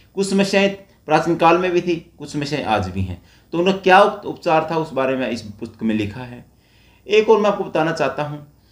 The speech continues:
जैसे हम चाहते हैं कि अगर फसल अच्छी हो तो उसके लिए हमें उपजाऊ भूमि चाहिए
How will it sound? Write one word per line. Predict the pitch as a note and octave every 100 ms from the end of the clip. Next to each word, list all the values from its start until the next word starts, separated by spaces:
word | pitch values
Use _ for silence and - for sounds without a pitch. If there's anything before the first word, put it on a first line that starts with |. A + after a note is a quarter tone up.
| _ _
जैसे | C3+ F3+
हम | G3
चाहते | F#3+ C#3+ - E3+
हैं | D#3 D3 - _ _ _ E3
कि |
अगर | E3 D#3+ D#3+ A#2+ -
फसल | D#3+ D#3+
अच्छी | C3+ - A2+
हो | G2+ G2
तो | C3+
उसके | C#3 D3
लिए | D3
हमें | D3 C#3 - - _ _ C#3+
उपजाऊ | A#2+ G#2+ C#3+
भूमि | B2+ C3
चाहिए | C#3+ C3 A#2+ B2 A#2